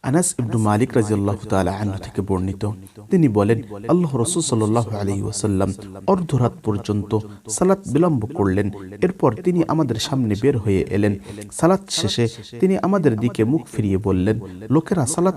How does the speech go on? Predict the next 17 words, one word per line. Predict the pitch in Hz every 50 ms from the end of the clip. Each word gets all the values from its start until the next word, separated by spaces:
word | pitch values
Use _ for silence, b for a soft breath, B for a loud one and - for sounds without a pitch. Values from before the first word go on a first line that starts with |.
| 120 -
আদায় | 113 101 101 95 98
করে | 98 - 101 101
ঘুমিয়ে | 90 - - 139 156 139 110 101
পড়েছে, | - 98 92 92 92 104 104 107 98 92 92 B B 107 107
কিন্তু | - 214 202 190 -
তোমরা | - - 202 196 190 165 135
যতক্ষণ | 120 - 196 - 180 165 139 - - 120
পর্যন্ত | 104 - - 95 95 - 95 95 95 92 95 107 107 101 98 95 B B 110
সালাতের | - - 196 202 196 196 - -
অপেক্ষায় | - 190 - - - 175 - - - - 107
থাকবে, | 95 - - 95 87 - - 87 113 113 113 B B B B 113
ততক্ষণ | 180 175 - 220 220 - - - 151 123 117
তোমরা | - 170 175 165 139 113
যেন | 107 107 101 82 98 117 117 B 104 104 87
সালাতে | 95 - - 208 214 202 208 117
রত | 107 107 104
থাকবে।" | 110 104 - 101 90 87 92 113 120